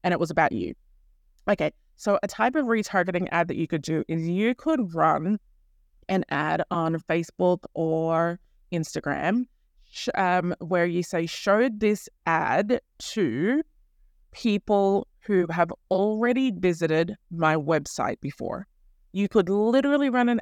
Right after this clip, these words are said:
ad that people who have visited from your website before would be the audience. Uh, you could say, "Show my ad to people who follow me already or who have engaged with my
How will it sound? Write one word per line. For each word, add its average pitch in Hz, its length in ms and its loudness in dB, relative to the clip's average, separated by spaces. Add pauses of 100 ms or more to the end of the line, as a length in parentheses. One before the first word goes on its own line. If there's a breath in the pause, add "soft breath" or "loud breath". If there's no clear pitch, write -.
ad 165 380 0
that 123 180 0
people 202 240 -4
who 202 80 0
have 175 120 2
visited 170 340 -2
from 160 180 -6
your 147 160 -2
website 175 420 -2
before 208 340 2
would 160 180 -6
be 147 340 -4 (300)
the 190 100 0
audience. - 600 2 (680)
Uh, 160 220 2
you 175 180 -4
could 196 160 -4
say, 185 240 0
"Show 185 340 0
my 214 340 0
ad 160 500 0 (320)
to 170 540 -2
people 185 500 -2
who 180 240 -2
follow 214 600 2
me 160 340 -2
already 160 560 0 (600)
or 175 180 2
who 196 140 0
have 175 120 0
engaged 170 760 0
with 147 460 -2 (200)
my 147 300 0